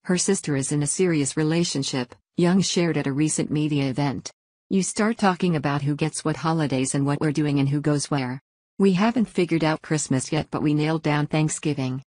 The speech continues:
I'm getting the feeling with our families being as close as they are and as involved as they are, it's going to be a lot of last-minute decisions and not based on who gets what but who's able to do what or who's able to travel where." For now,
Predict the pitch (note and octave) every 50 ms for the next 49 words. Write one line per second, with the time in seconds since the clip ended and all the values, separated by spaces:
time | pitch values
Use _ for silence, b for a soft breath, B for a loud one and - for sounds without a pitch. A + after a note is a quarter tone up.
0 | _ _ _ _ _ - - F#3 G3 F#3 G3+ G#3+ A#3 A#3+ A3+ F#3 D3+ - - E3
1 | E3+ E3 D#3 C#3+ C#3+ C#3 - C#3+ C#3 C3+ - E3 D#3 D3+ D3+ D3 C#3 C3 - -
2 | D3 C#3 C3+ C#3 C3+ - - - - E3 D#3+ D#3 - - D#3+ - - D3+ C#3 C#3
3 | C#3+ C#3+ D3+ D3+ - E3 D#3 C#3+ D#3+ D#3 D#3 D3+ - D#3 C#3 - - D3 D3 D3
4 | D3+ D3+ - - - D3+ D3 D3 C3+ C#3+ C#3 D3 C#3+ C3+ C3+ C#3 D3 D#3 E3 -
5 | - C#3+ C#3 C#3+ C#3+ - - D#3 D3+ D3+ D3+ C#3 - D3+ D3 - F3 E3 D#3 -
6 | D3+ C#3+ C#3 - C#3+ C#3+ C#3+ D3+ E3 E3+ - E3 D3+ D3 - - D#3+ C#3+ C#3 C#3
7 | D3 C#3+ - D#3+ D#3 - - - D#3 - - D#3+ C3+ D#3 D3+ - - D#3 D#3+ D#3
8 | D3+ - D#3+ C#3 E3 D#3 C#3+ C#3+ D3+ D3 C#3 C#3 C#3+ D3+ D3 - D#3 D3+ - D3
9 | C#3 C3+ - D3 - - D#3 C3 C3 C3+ C3+ B2 C3+ C#3+ C3+ B2+ B2+ C3 C#3 -
10 | _ _ _ _ _ _ _ _ _ _ _ _ _ - F3+ E3+ F3 F3+ F3+ D#3
11 | C3+ A#2+ B2 C3